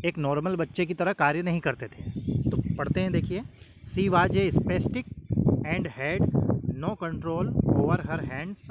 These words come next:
and legs since birth।" जन्म से उसके हाथों और पैरों पर उसका कंट्रोल नहीं था, वह एक स्पेस्टिक चाइल्ड थी। स्पेस्टिक चाइल्ड का अर्थ यह है,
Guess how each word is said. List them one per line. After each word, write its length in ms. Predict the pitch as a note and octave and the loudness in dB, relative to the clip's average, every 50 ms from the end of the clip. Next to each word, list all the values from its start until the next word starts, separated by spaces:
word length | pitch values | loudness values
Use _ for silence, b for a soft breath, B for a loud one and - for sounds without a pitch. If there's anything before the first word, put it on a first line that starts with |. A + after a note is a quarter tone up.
| - - | -12 -10
and 260 | D3 D3+ D#3 C#3 B2 | -8 -8 -6 -6 -6
legs 520 | C3+ D3+ G3 - - - - - - - - | -4 -6 -6 -8 -10 -8 0 2 2 4 4
since 260 | - - - - - - | 2 0 -2 -6 -6 -6
birth।" 300 | D3 C3+ - - - - - - - - - - - - - - - | -6 -6 -6 -8 -12 -8 -4 -4 -4 -2 -4 -6 -8 -12 -14 -16 -18
जन्म 340 | C3 - D#3+ E3+ G3 G3+ G3+ | -12 -6 -4 -4 -4 -4 -4
से 240 | G3+ - - G3+ A3 | -6 -4 -4 -4 -2
उसके 300 | A3+ - C3+ - - G3+ | -2 -4 -6 -6 -4 -4
हाथों 500 | F3 C3+ C3+ C#3 - - F3+ F#3+ G#3 A#3+ - - - - - - - - | -4 -2 -4 -4 -4 -4 -4 -4 -4 -6 -8 -14 -18 -14 -8 -4 0 0
और 140 | F3+ F3+ - | 2 2 2
पैरों 300 | - D#3+ D3+ D#3 F3 F#3 | 0 0 0 0 0 0
पर 160 | - G3 F#3+ | -2 -2 -4
उसका 220 | F3+ - - - | -2 0 2 2
कंट्रोल 420 | F3+ - - - - - E3 E3+ - | 2 2 2 0 2 2 4 2 2
नहीं 180 | D#3 D#3 F3 | 0 -2 -4
था, 220 | F3 - F3 G3 A#3 - | -4 -2 -2 -2 -2 -2
वह 420 | - - - - - D3+ E3+ G4 | -2 -2 -2 -4 -6 -6 -6 -6
एक 180 | - F#3+ G3+ - | -8 -8 -8 -10
स्पेस्टिक 680 | - - - - - - - - - - - - - | -10 -10 -6 -4 -2 0 0 0 0 0 -2 -2 -4
चाइल्ड 300 | - - D3 - - - | -2 -2 -2 -2 -2 -2
थी। 220 | - - - - - - - - - - - - - - - | -2 -2 0 0 -2 -2 -2 0 0 0 0 0 -2 -4 -6
स्पेस्टिक 460 | - - - F3+ - - - A3 - | -6 -8 -8 -8 -6 -6 -8 -8 -6
चाइल्ड 340 | - G3 F3 F#3+ G3 G3 G3 | -2 -2 -2 -2 -2 -4 -4
का 160 | F#3 G3 F#3 | -4 -2 -2
अर्थ 160 | F#3 F3+ - | -4 -4 -6
यह 160 | F#3 F#3 F#3+ F#3+ | -6 -6 -4 -4
है, 200 | F3+ F#3 G#3+ | -6 -6 -8